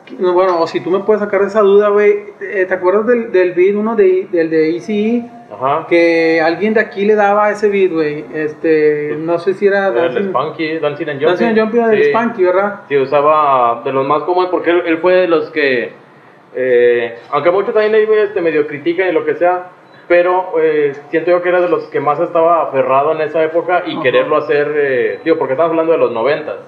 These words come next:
Speaker 1: Ajá.
Speaker 2: este, y querer hacerlo, o sea, como que ya tenías de que, pues, querer así, o sea, querer rapear y acá, ¿no? Pero en ese entonces todavía, si en, si cuando ya estuvo en, empezando los dos mil, ya había dónde grabar, pero aún así estaba medio difícil, o para contactar, así,
Speaker 1: Sí.
Speaker 2: conectar.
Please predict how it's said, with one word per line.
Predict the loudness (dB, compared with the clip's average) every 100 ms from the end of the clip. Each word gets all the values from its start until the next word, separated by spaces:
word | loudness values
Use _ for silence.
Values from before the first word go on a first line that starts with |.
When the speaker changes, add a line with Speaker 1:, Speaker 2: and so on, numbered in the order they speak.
| -16
Speaker 1:
Ajá. | -12 -8 -6 -4
Speaker 2:
este, | -6 -4 -4 -4 -10 -20 -20 -10
y | -8 -2
querer | 2 2
hacerlo, | 2 0 0 2 4 4 2
o |
sea, | -2
como | -6 -6 -4
que |
ya | -2 0
tenías | 0 0 0
de | -2
que, | -6
pues, | -6 -8
querer | -4 -2
así, | -4 -4 -4
o | -4
sea, | -2
querer | 0 2
rapear | 0 -4 0 0 -2
y |
acá, | -6 -4 -6
¿no? | -4
Pero | -2 0
en | 0
ese | -2
entonces | -4 -4 -4
todavía, | 0 2 0 -4 -6
si | -8
en, | -8 -12 -16
si | -6
cuando | 0 0
ya | 0
estuvo | 0 0
en, | -2
empezando | -8 -8 -8 -4 0
los | 0
dos | 0 -2
mil, | -4 -6 -12 -20 -20 -14 0
ya | 2 2 0 0 0 -2 -8 -20 -20 -20 -18 -2
había | -2 0 0 2 2 2 0 0
dónde | -2 -2 -2
grabar, | 2 2 2 0 -2
pero | -4 -4
aún | -4
así | -4
estaba | -4 -2 -2
medio | -2 -2
difícil, | -2 -6 -8 -8 -8 -4 -4
o | -2
para | -4 -4
contactar, | -6 -6 -6 -4 -2 -2
así, | -4
Speaker 1:
Sí. |
Speaker 2:
conectar. | -6 -4 -2 0 -2